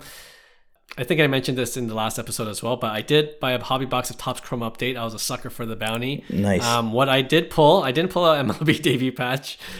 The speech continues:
Speaker 1: but I did pull a Oswaldo <laughs> Cabrera refractor auto
Speaker 2: Nice.
Speaker 1: number to four ninety-nine. Yeah, that's a nice card. Wrong Yankee. You know,
Speaker 2: Wrong
Speaker 1: I was hoping
Speaker 2: Yankee.
Speaker 1: for the Volpe.
Speaker 2: Yeah.
Speaker 1: But, uh, you know, uh, things could have been worse, like I said in our friend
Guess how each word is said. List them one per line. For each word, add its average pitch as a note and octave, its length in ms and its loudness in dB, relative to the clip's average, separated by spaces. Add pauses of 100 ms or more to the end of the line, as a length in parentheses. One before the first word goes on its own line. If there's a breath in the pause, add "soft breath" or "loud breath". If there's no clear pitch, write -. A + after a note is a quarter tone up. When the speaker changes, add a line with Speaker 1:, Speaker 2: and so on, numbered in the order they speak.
(140 loud breath)
Speaker 1:
but C#3 60 4
I B2 100 4
did D3 260 4
pull D3 240 6
a B2+ 60 4
Oswaldo C#3 960 6 (100)
<laughs> - 100 -20
Cabrera C3 680 4
refractor B2 580 -2
auto A#2 100 2 (200)
Speaker 2:
Nice. A2 60 -4
Speaker 1:
number G#2+ 180 -6
to G#2 100 -12
four A#2 260 -6
ninety-nine. G2+ 560 -8
Yeah, C#3 200 -4
that's C4+ 180 -2
a - 40 -4
nice A#3+ 160 2
card. G3 420 6
Wrong F3+ 240 8
Yankee. F#3+ 500 4 (100)
You A#2 80 -6
know, B2 40 4
Speaker 2:
Wrong C#3 160 6
Speaker 1:
I D#3 80 8
was C#3+ 80 6
hoping C#3 220 4
Speaker 2:
Yankee. E3 140 6
Speaker 1:
for D#3+ 60 2
the C#3 100 2
Volpe. D#3 380 6
Speaker 2:
Yeah. A2+ 300 -2 (180)
Speaker 1:
But, D3+ 340 2
uh, C#3 420 6 (280 loud breath)
you F3+ 100 -6
know, F#3 480 -6
uh, D3 560 0 (160)
things F#3 220 6
could F3 140 4
have D3 80 2
been C3+ 140 2
worse, A2 240 -2
like A#2+ 120 -4
I A#2+ 60 -4
said A2+ 180 -4
in A2 120 -4
our G#2 200 -6 (480 soft breath)
friend A2+ 440 0